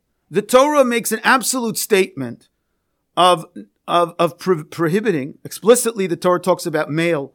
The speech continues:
homosexuality, and it, it, it explicitly forbids engaging in those actions as they undermine the privileged purpose that the Torah wants to achieve in terms of procreation and marriage and perpetuation of the species, perpetuation of the people,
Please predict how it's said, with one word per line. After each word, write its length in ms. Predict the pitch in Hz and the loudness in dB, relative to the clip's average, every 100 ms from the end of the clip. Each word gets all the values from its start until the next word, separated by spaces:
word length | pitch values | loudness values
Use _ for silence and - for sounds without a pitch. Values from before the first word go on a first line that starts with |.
| _ | _
homosexuality, 1000 | 156 170 160 156 - 143 120 127 156 175 | -6 -4 -4 -6 -4 -6 -6 -8 -6 -6
and 100 | 175 | -6
it, 200 | 180 _ _ _ 208 | -10 _ _ _ 0
it, 200 | 196 - | 0 0
it 120 | 208 | -4
explicitly 840 | 185 - - 196 302 - 320 240 226 | -4 -6 -10 -8 -6 -6 -6 -6 -6
forbids 680 | 214 175 170 254 202 156 - _ | -6 -6 -2 0 -2 -4 -14 _
engaging 520 | 190 165 254 269 240 | -6 -2 0 0 0
in 40 | 220 | 2
those 220 | 220 - | 2 2
actions 480 | 208 269 - 226 - | 0 0 -2 -6 -4
as 180 | 190 | -2
they 160 | 156 214 220 | -2 -2 0
undermine 720 | 285 320 285 220 202 196 185 _ _ | 0 -2 -4 -2 -2 -2 -8 _ _
the 100 | 156 | -4
privileged 840 | 190 - 269 262 262 254 233 160 - _ _ _ - | -4 -2 -2 0 -2 -4 -6 -10 -18 _ _ _ -2
purpose 560 | 247 277 262 233 - | 0 0 -2 -4 -2
that 200 | 196 190 | -4 -6
the 80 | 185 | -8
Torah 320 | - 208 220 | -4 0 2
wants 320 | 208 208 214 - | 2 0 -2 -4
to 140 | 196 | -6
achieve 420 | 180 - 214 202 | -6 -6 -4 -6
in 100 | 170 | -6
terms 220 | 170 175 | -6 -6
of 120 | 165 - | -8 -6
procreation 680 | 185 175 180 180 170 175 | -6 -4 -2 -2 -2 -8
and 180 | 175 170 | -8 -6
marriage 440 | 180 180 180 175 175 | -2 0 0 -2 -6
and 120 | 160 _ - | -10 _ -12
perpetuation 600 | 175 190 196 190 185 185 | -4 -4 0 -2 -2 -8
of 60 | |
the 80 | 175 | -8
species, 500 | - 214 208 202 170 | -10 -8 -8 -8 -10
perpetuation 600 | 180 190 175 190 180 185 | -10 -10 -8 -8 -8 -8
of 120 | 175 | -8
the 60 | 160 | -8
people, 540 | 160 214 202 208 190 | -8 -8 -4 -4 -4